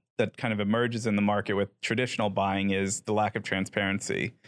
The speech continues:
and understanding your costs. So we built a management control center that is basically a custom hierarchy for different end users. So if I'm an area manager, I can see my four assets. If I'm a supply chain director,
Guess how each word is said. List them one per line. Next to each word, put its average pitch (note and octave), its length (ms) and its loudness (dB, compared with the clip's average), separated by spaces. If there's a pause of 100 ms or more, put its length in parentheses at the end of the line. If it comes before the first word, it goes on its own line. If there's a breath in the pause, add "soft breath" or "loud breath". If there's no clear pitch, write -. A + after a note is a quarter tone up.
(320 loud breath)
and G#2+ 140 -2
understanding G#2 520 0
your F2+ 120 -2
costs. - 460 -2
So A2 80 0
we G#2+ 100 0
built A#2+ 220 0
a A#2 40 0
management G#2+ 460 0
control G#2+ 400 0
center F#2 440 -2 (420 loud breath)
that A2 240 -2 (160)
is B2 180 -2
basically C3 500 -2
a G2+ 40 -2
custom A2 340 -4
hierarchy F#2+ 680 0
for G2 600 0 (100)
different A2 280 0
end G2+ 140 2
users. F2+ 320 -2
So G2 100 0
if G2 100 -2
I'm G#2+ 160 0
an G2+ 80 0
area G#2 280 0
manager, G2 480 0
I G#2 100 -2
can G2+ 160 -2
see G#2+ 160 -2
my G2 160 2
four F#2+ 300 0
assets. E2+ 540 -2
If F#2 100 -4
I'm G2 200 0
a G2 60 2
supply A2+ 320 -2
chain G#2 220 -2
director, E2+ 500 0